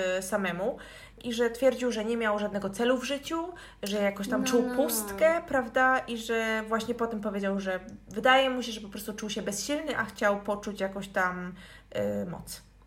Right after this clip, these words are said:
Speaker 2: No, no to tak,
Speaker 1: No.
Speaker 2: to, to, to, to można by było przekuć na jakieś literackie opowiadanie w stylu Gombrowicza.
Speaker 1: Ale no po prostu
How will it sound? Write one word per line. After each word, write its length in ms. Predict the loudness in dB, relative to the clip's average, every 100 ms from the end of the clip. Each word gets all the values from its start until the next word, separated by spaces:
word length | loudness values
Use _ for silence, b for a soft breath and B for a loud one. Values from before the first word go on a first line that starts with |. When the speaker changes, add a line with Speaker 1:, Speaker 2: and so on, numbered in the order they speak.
| B B B B B -4
Speaker 2:
No, 420 | -2 0 0 -2 -4 -10 -20 -20 -14
no 220 | -8 -6 -4
to 240 | -4 -4
tak, 260 | -4 -6 -6 -6
Speaker 1:
No. 60 | -8
Speaker 2:
to, 60 | -8 -6
to, 160 | -4 -4 -4
to, 280 | -6 -6 -6
to 80 | -4
można 300 | -2 -2 -4
by 140 | -4
było 200 | -2 -4
przekuć 580 | -4 -8 -10 -8 -10 -8
na 400 | -6 -6 -6 -8 -12 B B B B -16
jakieś 280 | -10 -10 -8
literackie 720 | -10 -6 -6 -6 -8 -12 -12
opowiadanie 680 | -12 -10 -8 -6 -4 -4 -4 -8 -16 -20
w 60 |
stylu 340 | -16 -8 -6 -4
Gombrowicza. 720 | -4 -6 -6 -10 -10 -12 -8
Speaker 1:
Ale 540 | -2 0 0 0 0 -2
no 100 | -6
po 100 | -6
prostu 560 | -6 -6 -4 0 0 0